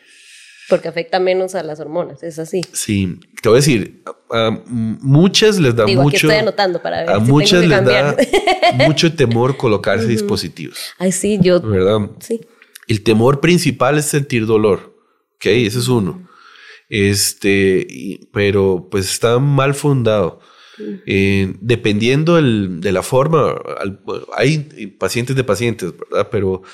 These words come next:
Speaker 2: la mayoría del tiempo colocar un dispositivo no duele.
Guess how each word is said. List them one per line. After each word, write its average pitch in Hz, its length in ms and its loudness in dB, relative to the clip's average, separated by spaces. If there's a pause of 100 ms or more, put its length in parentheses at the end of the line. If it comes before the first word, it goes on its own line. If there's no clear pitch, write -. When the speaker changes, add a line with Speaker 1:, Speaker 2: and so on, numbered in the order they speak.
(600)
Speaker 2:
la 107 200 0
mayoría 113 640 2
del 160 180 0
tiempo 165 500 -2
colocar 98 320 0
un 107 60 -2
dispositivo 98 520 -6
no 95 140 -4
duele. 87 320 -4